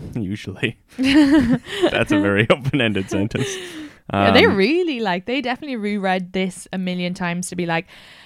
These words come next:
Speaker 2: you know, when you're, like, editing a joke and, like, "How many words can I take out of this?" They're like, "Okay, how many n-, not, how many people can I not offend?"
Speaker 1: Yeah, yeah,
Speaker 2: <laughs>
Speaker 1: yeah. Um,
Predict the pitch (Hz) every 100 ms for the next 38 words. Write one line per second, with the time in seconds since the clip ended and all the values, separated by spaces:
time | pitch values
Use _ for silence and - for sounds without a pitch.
0 | - 226 226 240 247 233 208 - 170 175
1 | 170 165 165 165 180 160 - 180 190 185
2 | 170 170 - - 175 175 165 160 156 147
3 | 170 160 156 - 175 156 262 277 269 254
4 | 240 214 185 185 185 190 190 175 180 190
5 | 185 185 185 _ 190 220 247 - 247 202
6 | 208 180 160 151 170 - - 117 107 113
7 | 117 98 95 135 104 95 - - - _
8 | _ _ - 104 95 90 90 90